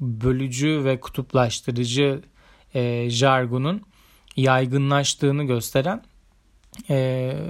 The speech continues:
veriler var. Her on kişiden dördü de siber zorbalığa maruz kaldığını belirtiyor bu araştırmada.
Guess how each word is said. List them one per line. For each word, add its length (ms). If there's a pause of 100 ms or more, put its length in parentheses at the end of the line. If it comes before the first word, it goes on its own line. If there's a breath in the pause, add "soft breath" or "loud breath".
(180)
veriler 540
var. 360 (260 loud breath)
Her 240
on 260
kişiden 640
dördü 460
de 220 (300 soft breath)
siber 480
zorbalığa 680
maruz 500
kaldığını 760
belirtiyor 600
bu 140
araştırmada. 840